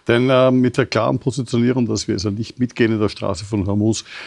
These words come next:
ist eigentlich derzeit die Verbindung mehr oder weniger gekappt. Die Frage, ob das das Mullah-Regime stärkt, Klammer auf, natürlich,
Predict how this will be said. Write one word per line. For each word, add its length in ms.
ist 200
eigentlich 440
derzeit 480
die 60
Verbindung 480
mehr 100
oder 120
weniger 240
gekappt. 400
Die 80
Frage, 380
ob 100
das 160
das 160
Mullah-Regime 560
stärkt, 340
Klammer 240
auf, 160
natürlich, 560